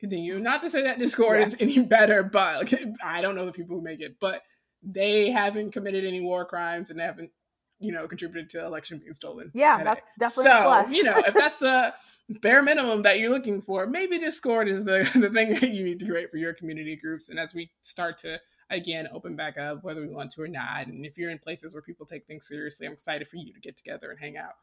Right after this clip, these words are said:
Speaker 1: Uh, Discord is that, like, in between that you guys can use to keep the conversation going. And it's just, it's an easy, accessible thing to use. The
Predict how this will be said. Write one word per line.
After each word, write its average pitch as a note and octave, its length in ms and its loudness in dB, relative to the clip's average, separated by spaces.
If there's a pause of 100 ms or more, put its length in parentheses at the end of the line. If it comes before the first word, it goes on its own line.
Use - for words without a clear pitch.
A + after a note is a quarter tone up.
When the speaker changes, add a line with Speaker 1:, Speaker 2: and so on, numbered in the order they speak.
(360)
Speaker 1:
Uh, D3 360 -8 (100)
Discord E3 400 -10
is F3 100 -12
that, D#3+ 240 -4 (200)
like, D#3 220 -12
in F3 160 -10
between E3 360 -14
that - 120 -16
you D#3+ 120 -14
guys C#3 260 -10
can D3+ 160 -14
use C#3+ 360 -10
to C#3+ 340 -12 (280)
keep - 280 -14
the D#3+ 80 -14
conversation D3 800 -16
going. C#3+ 420 -14
And C#4+ 100 -10
it's F4 180 -12
just, F#4+ 220 -12
it's F#3+ 240 -10
an F#3+ 80 -18
easy, G3 520 -10 (280)
accessible E3 400 -10
thing D#3 200 -12
to D#3+ 100 -20
use. F3 200 -12
The - 80 -18